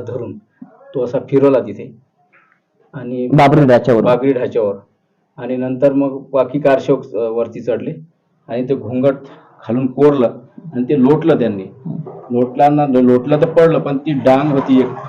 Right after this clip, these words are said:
Speaker 1: त्या घुंटावरती आलेली निंबाच्या झाडाची, ती डांग खाली पडली. त्यावेळेस माझे भाऊ त्या घुंटाच्या डांगीचा झटका बसून ते खाली, खाली पडले आणि खाली पडल्यानंतर त्यांनी ती डांग तोलून धरली. काही कारसेवक होते त्याच्यावरती,
Speaker 2: हं.
Speaker 1: त्यांचा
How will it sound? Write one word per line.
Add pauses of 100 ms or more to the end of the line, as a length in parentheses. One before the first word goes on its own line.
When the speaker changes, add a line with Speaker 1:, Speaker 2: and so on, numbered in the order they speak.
(580)
Speaker 1:
त्या
घुंटावरती
आलेली
निंबाच्या
झाडाची, (640)
ती
डांग
खाली
पडली. (140)
त्यावेळेस
माझे
भाऊ (460)
त्या
घुंटाच्या
डांगीचा
झटका
बसून
ते (100)
खाली, (580)
खाली
पडले (580)
आणि
खाली
पडल्यानंतर
त्यांनी
ती
डांग
तोलून
धरली.
काही
कारसेवक
होते
त्याच्यावरती, (140)
Speaker 2:
हं. (240)
Speaker 1:
त्यांचा